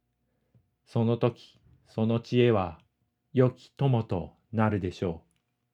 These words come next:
う。この五つは素晴らしい友です。いつも一緒にいなさい。純粋に保ちなさい。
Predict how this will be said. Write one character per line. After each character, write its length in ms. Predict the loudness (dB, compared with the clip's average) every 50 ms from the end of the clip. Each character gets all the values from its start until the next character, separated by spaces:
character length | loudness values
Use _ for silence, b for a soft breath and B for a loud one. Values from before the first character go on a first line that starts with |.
| _ _ _ _ _ _ _ _ _ _ _ _ _ _ _ _ _ _ _ _ _ _ _ _ _ _ _ _ _ _ _ _ _ _ _ _ _ _ _ _ _ _ _ _ _ _ _ _ _ _ _ _
う。 40 |
こ 100 | 0 0
の 140 | 2 4 4
五 260 | 2 2 0 -6 -12
つ 140 | -6 0 2
は 340 | 4 4 4 2 -2 -6 -10 _ _ _ _ _ _
素 260 | _ -20 -14 -6 -2 0
晴 140 | 2 2
ら 140 | 2 0 0
し 220 | -2 -2 -2 -2 -2
い 60 | 0
友 240 | -2 -2 0 0 -2
で 160 | -2 -4 -6
す。 200 | -8 -12 -20 _ _ _ _ _ _ _ _ _ _ _ _ _ _ _ _
い 120 | -10 -10 -8
つ 160 | -4 -2 0
も 360 | 0 0 0 -2 -4 -8 -12 _ _ _ _ -12
一 120 | -12 -10
緒 240 | -6 0 2 2 4
に 180 | 4 4 2
い 40 | 2
な 120 | 2 2 0
さ 220 | 2 2 2 2
い。 140 | 0 -2 -8 _ _ _ _ _ _ _ _ _ _ _ _ _ _ _ _ _ _ _
純 240 | 0 2 2 2 2
粋 260 | 0 0 0 0 2
に 160 | 0 0 -2 0
保 200 | 0 0 0 0
ち 120 | 0 0 0
な 120 | 0 0
さ 200 | 0 0 0 0
い。 140 | 0 -2 -6